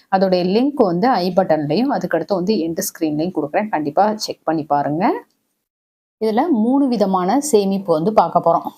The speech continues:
ஃபர்ஸ்ட் வந்து மாத சேமிப்பு. மாத சேமிப்புன்றது வந்து ஐயாயிரம் ரூபாய் வந்து அப்படியே வந்து சேவ் பண்றது. அதாவது மாத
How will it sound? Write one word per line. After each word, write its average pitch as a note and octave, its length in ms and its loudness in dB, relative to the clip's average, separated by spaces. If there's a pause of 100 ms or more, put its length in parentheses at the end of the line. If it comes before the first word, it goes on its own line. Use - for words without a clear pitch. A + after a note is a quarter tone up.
ஃபர்ஸ்ட் F#3+ 240 0
வந்து G#3+ 600 2
மாத G#3 360 2
சேமிப்பு. F3 580 0
மாத G#3+ 460 0
சேமிப்புன்றது F3 720 2
வந்து E3 200 2
ஐயாயிரம் G3 580 2
ரூபாய் F#3 280 2
வந்து F#3+ 340 2
அப்படியே F3+ 440 0
வந்து F#3 300 0
சேவ் D#3+ 240 0
பண்றது. D3+ 260 -2
அதாவது D#3+ 540 2 (420)
மாத A3 400 2